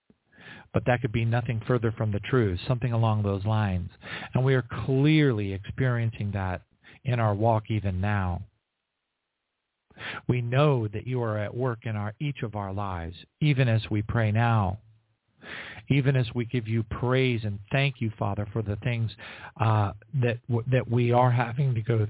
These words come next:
through, praising you through trials and tribulations, praising you through things that we're, quite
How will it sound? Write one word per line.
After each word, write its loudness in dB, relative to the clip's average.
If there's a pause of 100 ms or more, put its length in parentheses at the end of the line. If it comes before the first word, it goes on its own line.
through, -2 (400)
praising 2
you 0
through -2
trials 2
and -4
tribulations, -2 (100)
praising 0
you -2
through -2
things -2
that -4 (680)
we're, 4 (400)
quite 4